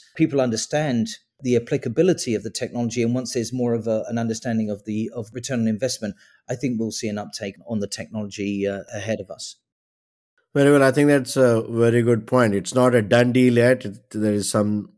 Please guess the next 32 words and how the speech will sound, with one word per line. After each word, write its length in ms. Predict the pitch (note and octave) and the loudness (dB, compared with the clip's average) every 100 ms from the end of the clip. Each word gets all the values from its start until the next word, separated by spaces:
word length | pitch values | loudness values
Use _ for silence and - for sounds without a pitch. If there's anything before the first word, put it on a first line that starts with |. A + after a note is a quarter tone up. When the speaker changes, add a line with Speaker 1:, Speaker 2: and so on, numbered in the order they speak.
| _ | _
Speaker 2:
work 360 | A2 G#2+ G#2 A2 | -6 -2 0 0
needs 240 | G#2+ F#2 | -2 -2
to 120 | - | -4
happen 400 | G2 G#2 - G#2 | -2 -2 -4 -8
from 440 | G2+ G#2 G2+ G2 - _ _ _ _ G2 | -4 0 0 -2 -6 _ _ _ _ -4
the 200 | G2+ F#2+ | -2 0
ecosystem 540 | A2 G#2+ G2 G#2 G2+ | -2 -4 -4 -4 -2
side. 300 | G#2+ G#2 F#2 _ - | 0 0 -2 _ -4
Thank 220 | G#2+ G2 | -4 0
you 80 | G#2+ | 0
very 80 | A2 | 0
much 160 | G#2+ | -2
for 120 | A#2+ | -2
all 140 | G#2+ A2 | 0 0
of 100 | A2 | 0
your 160 | A2 | 2
inputs. 400 | G#2+ C3 C3 B2 | 2 0 0 0
We 160 | G#2+ G2 | -4 -4
covered 400 | - G#2 G#2 G2 | 0 0 0 0
a 40 | |
lot 160 | G2+ G#2 | -2 -2
of 160 | G#2 - | -4 0
ground, 520 | G#2 A2+ C3+ C#3+ C#3+ - | 2 2 2 -2 -8 -8
and 240 | B2 G#2 | -2 2
I 100 | G#2 | 4
would 140 | A2 A2 | 2 2
really 420 | G#2+ G#2+ G#2 F2+ _ - | 2 2 0 -4 _ -14
bring 280 | G#2 A2 A2 | -2 0 2
you 100 | A2 | 2
back 340 | A2 A2+ A#2+ | 4 4 2
again, 340 | G2+ A2 A2+ G#2+ | 0 2 2 2
maybe 380 | G#2 G2+ G#2 | 0 0 0